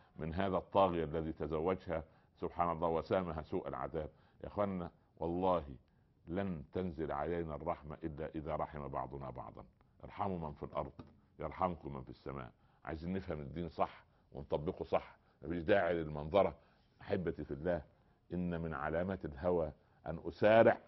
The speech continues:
إلى فعل نوافل الخيرات وأتكاسل عن القيام بالواجبات، ده دليل على سوء في الفهم وعدم تقدير للمسؤولية.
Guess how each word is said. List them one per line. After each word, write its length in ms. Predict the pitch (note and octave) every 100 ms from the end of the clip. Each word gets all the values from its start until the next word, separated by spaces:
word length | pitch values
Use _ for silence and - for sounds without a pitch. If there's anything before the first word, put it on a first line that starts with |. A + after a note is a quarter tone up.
| - - - - D#2+
إلى 220 | E2 E2
فعل 300 | - G#2 F2+
نوافل 540 | E2 E2+ F#2 - D2+
الخيرات 560 | C#2+ - D2 D#2 F#2 E2 - _ - -
وأتكاسل 800 | D#2 D#2 E2+ A#2+ A2 - D2+ B1+ _ - _ -
عن 140 | D#2+
القيام 440 | D2+ - F#2 F#2+ E2
بالواجبات، 500 | D#2 D#2 D2+ E2+ F2
ده 120 | E2
دليل 300 | D#2+ F#2 F2+
على 320 | D2+ D#2+ D#2+ - - _ -
سوء 300 | - A#2+ D3
في 100 | -
الفهم 320 | - - D#2+ - - _ _
وعدم 280 | D2 F#2+ F#2
تقدير 400 | D#2 E2 D2+ G2+
للمسؤولية. 760 | D#2 D2+ D2+ D2+ E2 E2+ C2+